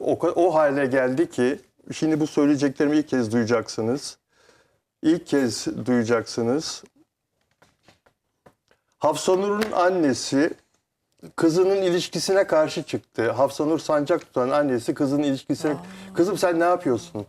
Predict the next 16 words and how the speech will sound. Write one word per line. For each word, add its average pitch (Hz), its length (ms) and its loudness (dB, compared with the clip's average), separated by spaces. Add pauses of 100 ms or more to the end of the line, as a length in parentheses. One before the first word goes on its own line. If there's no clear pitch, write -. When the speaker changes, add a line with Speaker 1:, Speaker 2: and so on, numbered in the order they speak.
(240)
Speaker 1:
Onlar 180 440 2
karı 170 260 2
koca 180 300 2
sayılır." 113 560 0 (480)
Afra 156 440 2
ile 156 360 4 (220)
Mert 151 280 0
Ramazan 151 500 2
Demir, 156 360 2 (520)
e, 135 320 4 (1400)
e, 156 100 6
Afra 180 420 2
ile, 151 400 2 (180)
e, 135 520 2
Mert 156 340 0
Yazıcıoğlu 160 720 4